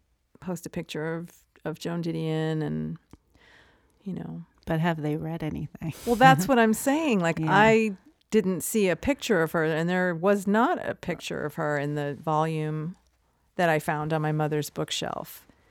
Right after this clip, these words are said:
Speaker 1: It was just slouching towards Bethlehem, and I
Speaker 2: Mm-hmm.
Speaker 1: recognized it because I had studied Yeats. I took a whole course in Yeats, and so I knew him pretty well and was,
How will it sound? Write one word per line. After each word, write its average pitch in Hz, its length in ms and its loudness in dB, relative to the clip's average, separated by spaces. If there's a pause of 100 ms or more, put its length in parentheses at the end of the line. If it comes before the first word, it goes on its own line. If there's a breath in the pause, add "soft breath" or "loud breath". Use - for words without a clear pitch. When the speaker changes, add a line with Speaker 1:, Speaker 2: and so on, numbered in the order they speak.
(440 soft breath)
Speaker 1:
It 180 140 -4
was 160 180 -4
just - 540 -4 (340)
slouching 175 460 0
towards 160 640 -4 (200)
Bethlehem, 170 720 0
and 156 100 -2
I 156 60 0
Speaker 2:
Mm-hmm. 170 80 2
Speaker 1:
recognized 156 640 -2
it 156 160 -4
because 151 560 -4
I 156 140 -6
had 156 280 -6
studied 151 480 -4
Yeats. - 720 -6 (720 soft breath)
I 165 100 -2
took - 200 -6
a 170 80 -2
whole 180 220 -2
course 185 480 -2
in 175 120 -4
Yeats, 170 760 -4 (120)
and 156 580 -2 (600 soft breath)
so 151 320 -2
I 156 580 -2 (520)
knew 190 380 4
him 180 480 2
pretty 180 260 -2
well 160 420 2
and 151 240 -4
was, 147 160 -10